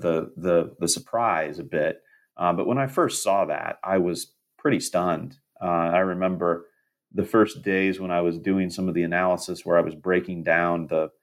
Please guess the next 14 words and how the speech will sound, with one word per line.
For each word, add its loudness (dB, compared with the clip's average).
the 0
response 0
to -14
rising 0
inequality 0
by -2
income -2
group. -2
I 4
created -2
some, -2
some -2
charts 4
that -2